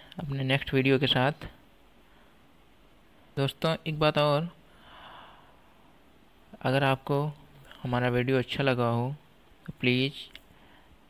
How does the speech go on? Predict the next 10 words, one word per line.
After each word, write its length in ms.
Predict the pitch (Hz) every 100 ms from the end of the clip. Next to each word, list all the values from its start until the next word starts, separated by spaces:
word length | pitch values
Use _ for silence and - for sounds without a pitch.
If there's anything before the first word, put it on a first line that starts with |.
| - - - - - - - - -
वीडियो 240 | 127 120 120
को 60 |
लाइक 320 | 120 117 123
करें, 340 | - 123 131 156 - - -
चैनल 260 | 120 120 127
सब्सक्राइब 460 | 127 - 120 117
करें 380 | 123 120 123 156 - - - - -
और 180 | 127 117
शेयर 240 | - 120
करें। 360 | 117 127 127